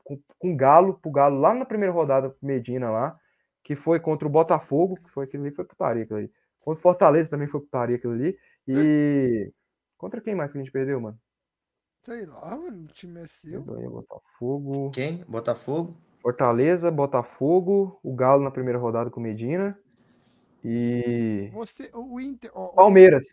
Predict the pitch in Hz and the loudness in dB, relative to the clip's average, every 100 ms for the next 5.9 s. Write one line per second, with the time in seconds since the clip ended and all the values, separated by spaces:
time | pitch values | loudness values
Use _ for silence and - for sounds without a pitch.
0 | - 185 185 147 120 - 165 156 127 120 | 4 4 6 4 2 2 0 2 -2 -4
1 | 147 185 156 175 185 185 190 190 180 185 | -4 -4 0 0 0 -4 -8 -6 -4 -4
2 | 190 185 160 170 202 - _ 185 196 - | -6 -6 -2 -2 -2 -8 _ -16 -16 -12
3 | 240 262 214 156 165 139 127 185 185 190 | -10 -8 -8 -8 -8 -8 -6 -8 -8 -4
4 | 214 220 208 175 160 190 - - 180 - | -4 -6 -6 -6 -6 -10 -12 -14 -8 -2
5 | 170 165 160 156 143 156 143 117 110 | 0 0 -4 -4 -4 -2 -6 -6 -12